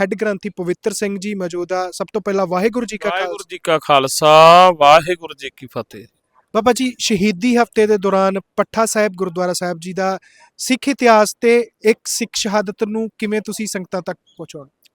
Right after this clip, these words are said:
Speaker 2: ਵਾਹਿਗੁਰੂ ਜੀ ਕਾ ਖਾਲਸਾ, ਵਾਹਿਗੁਰੂ ਜੀ ਕੀ ਫਤਿਹ। ਜਿਵੇਂ ਕਿ ਆਪਾਂ ਸਰਬੱਤ ਸੰਗਤਾਂ ਨੂੰ ਪਤਾ ਹੀ ਹੈ, ਇੱਕ ਤੋਂ ਲੈ ਕੇ ਜਿਹੜਾ ਤੇਰਾਂ ਪੋਹ ਦਾ ਦਿਹਾੜਾ ਆ, ਸ਼੍ਰੀ ਅਨੰਦਪੁਰ ਸਾਹਿਬ ਦੀ ਪਾਵਨ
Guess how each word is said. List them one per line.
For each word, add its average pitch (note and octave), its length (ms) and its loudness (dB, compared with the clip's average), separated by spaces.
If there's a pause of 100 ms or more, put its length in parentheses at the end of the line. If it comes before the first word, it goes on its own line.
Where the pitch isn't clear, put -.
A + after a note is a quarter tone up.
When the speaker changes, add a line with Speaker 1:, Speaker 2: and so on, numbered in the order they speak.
(220)
Speaker 2:
ਵਾਹਿਗੁਰੂ F3 520 4
ਜੀ E3 200 -12
ਕਾ E3 140 0
ਖਾਲਸਾ, D3+ 600 2
ਵਾਹਿਗੁਰੂ D3+ 500 0
ਜੀ D3+ 100 -14
ਕੀ E3 120 -16
ਫਤਿਹ। C#3 680 -4 (840)
ਜਿਵੇਂ D3+ 380 -2
ਕਿ E3 160 0
ਆਪਾਂ D#3 540 2
ਸਰਬੱਤ D3+ 560 0
ਸੰਗਤਾਂ D3 540 -4
ਨੂੰ D3 140 -8
ਪਤਾ C#3+ 220 -4
ਹੀ D#3 220 -2
ਹੈ, D3 260 0 (840)
ਇੱਕ F#3 260 0
ਤੋਂ G3+ 220 -4
ਲੈ E3 220 4
ਕੇ E3+ 200 -2
ਜਿਹੜਾ E3+ 300 0 (140)
ਤੇਰਾਂ E3 440 2
ਪੋਹ F3 340 -4
ਦਾ F#3+ 160 2
ਦਿਹਾੜਾ C#3 480 0
ਆ, C3+ 180 -2 (1120)
ਸ਼੍ਰੀ F#3+ 640 -2 (160)
ਅਨੰਦਪੁਰ E3 560 0
ਸਾਹਿਬ E3 380 4
ਦੀ F3+ 180 -12
ਪਾਵਨ D#3 400 2